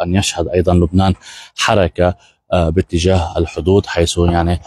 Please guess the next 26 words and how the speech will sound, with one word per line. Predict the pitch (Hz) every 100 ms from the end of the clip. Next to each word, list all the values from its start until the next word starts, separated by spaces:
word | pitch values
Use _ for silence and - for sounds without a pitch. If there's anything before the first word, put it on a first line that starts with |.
| - -
يحضر | 98 - 107 92 92 92
لمجموعة | 92 92 92 95 95 85 104 98 90
من | 92 92
التظاهرات | 87 87 87 - 90 90 92 95 95
والتجمعات | - 90 90 90 90 92
عند | 85 87
الحدود | 92 87 - 90 95 92
الجنوبية. | 95 92 92 85 80
ولكن | 87 104 107 80 78 _ _ _ _ _ _
وفق | 87 95 -
مصادر | 98 95 - 101 95 98 95 - _ _ _ _ _ _ _ _ _
خاصة | - - 101 - 87
لصوت | 82 101
بيروت | 85 90 95 -
International، | 90 90 90 92 - 82
هناك | 71 90 101 104 90 101 - - - _ 107
محاولة | 98 - 120 82 78 82 - _
لإقناع، | 87 92 82 - 98 107 104 95 - _ _ _ -
آه، | 87 87
حرك-، | 101 92 95 92
آه، | 87
حركة | - 92 92
حماس | - 87 92 95 -
ويعني | 87 87 87 - 85 82 85
المجموعات | 87 90 85 87 92 98
بعدم | 90 87 104 117